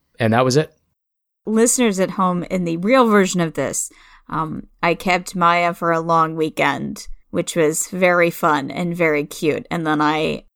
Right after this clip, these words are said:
Speaker 2: ding-dong ditched <laughs> a wildlife sanctuary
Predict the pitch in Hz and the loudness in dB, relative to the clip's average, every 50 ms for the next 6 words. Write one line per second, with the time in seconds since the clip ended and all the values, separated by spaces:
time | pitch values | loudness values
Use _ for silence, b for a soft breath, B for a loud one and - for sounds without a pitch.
0 | _ _ _ _ _ _ - 220 208 226 247 202 233 208 208 214 220 233 - - | _ _ _ _ _ _ 0 2 4 4 2 4 4 4 4 4 2 0 -4 0
1 | - 185 190 226 240 - - - - - - - - _ - 240 247 226 196 175 | 2 2 2 2 2 0 -4 -4 -2 -4 -6 -6 -8 _ 2 4 4 4 2 2
2 | 180 185 185 208 240 277 226 262 277 302 320 311 - - - 330 320 311 339 330 | 2 2 4 4 2 2 2 2 2 2 2 2 0 0 2 2 2 2 2 0
3 | - - - 359 359 359 339 339 330 349 359 359 381 392 | -6 -4 0 0 2 4 4 4 4 4 4 4 4 2